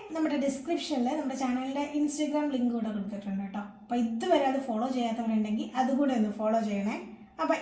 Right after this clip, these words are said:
ഇന്ന് ഞാൻ വന്നിരിക്കുന്നത് ഒരു സ്പെഷ്യൽ ഐറ്റം ആയിട്ടാണ്. നമ്മുടെ മജാറ ടൈൻ്റെ തന്നെ ഒരു പ്രീമിയം കളക്ടേഴ്സ് എഡിഷനിലുള്ള Porsche ആയിട്ടാണ് കേട്ടോ വന്നിരിക്കുന്നത്. നയൻറ്റീൻ സെവൻറ്റി ഫൈവ് Porsche നയൻ തേർട്ടി Turbo. അപ്പൊ ഇതിൻ്റെ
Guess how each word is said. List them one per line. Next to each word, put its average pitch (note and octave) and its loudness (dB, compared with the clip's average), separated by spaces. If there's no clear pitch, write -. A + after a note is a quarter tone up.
ഇന്ന് G4+ 4
ഞാൻ C4 0
വന്നിരിക്കുന്നത് A#3+ 2
ഒരു C4 2
സ്പെഷ്യൽ - -4
ഐറ്റം A3 -2
ആയിട്ടാണ്. G#3+ 0
നമ്മുടെ C4+ 2
മജാറ D4 4
ടൈൻ്റെ D4 0
തന്നെ A#3 2
ഒരു - -2
പ്രീമിയം D4+ 0
കളക്ടേഴ്സ് C#4+ 0
എഡിഷനിലുള്ള B3 2
Porsche D4+ 0
ആയിട്ടാണ് G#3 4
കേട്ടോ G#3 0
വന്നിരിക്കുന്നത്. A3+ 2
നയൻറ്റീൻ D4+ 2
സെവൻറ്റി B3+ 2
ഫൈവ് C#4 0
Porsche B3 -2
നയൻ A#3 0
തേർട്ടി A3+ 0
Turbo. G#3 4
അപ്പൊ G4 2
ഇതിൻ്റെ F#4 4